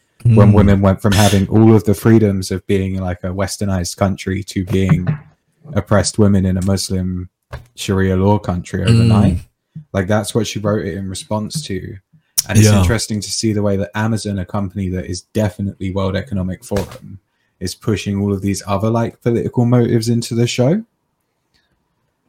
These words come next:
Speaker 1: And, um, that, that's, is, it's kinda interesting seeing now we're in the age of streaming. It's almost like, you, you know, before the,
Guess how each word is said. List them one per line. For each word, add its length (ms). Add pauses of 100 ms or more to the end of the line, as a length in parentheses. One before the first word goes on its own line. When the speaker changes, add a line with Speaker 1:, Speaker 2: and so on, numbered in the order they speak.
(140)
Speaker 1:
And, 240
um, 580 (500)
that, 260
that's, 500 (180)
is, 280
it's 200
kinda 340
interesting 640
seeing 640 (500)
now 240
we're 120
in 80
the 160
age 180
of 120
streaming. 680 (1160)
It's 160
almost 300
like, 460 (840)
you, 220
you 180
know, 160
before 500
the, 540